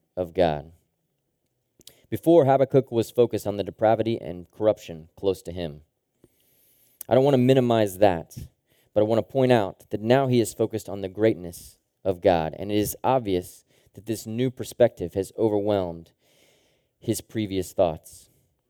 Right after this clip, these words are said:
He is now praising God in awe.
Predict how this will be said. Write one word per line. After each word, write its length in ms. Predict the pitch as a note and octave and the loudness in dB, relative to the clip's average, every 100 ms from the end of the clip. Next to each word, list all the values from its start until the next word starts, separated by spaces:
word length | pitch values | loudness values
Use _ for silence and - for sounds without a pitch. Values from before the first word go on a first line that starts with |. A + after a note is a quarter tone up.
| _ _ _ _ _ | _ _ _ _ _
He 220 | - C#3+ | -6 0
is 120 | D3 A#2 | 2 4
now 240 | B2 A#2+ | 4 2
praising 460 | - A#2+ A#2 A2 G#2 | 0 0 0 0 4
God 240 | G2+ G2 | 4 4
in 120 | F2+ | 0
awe. 360 | C#2+ E2+ D2 | -4 -4 -4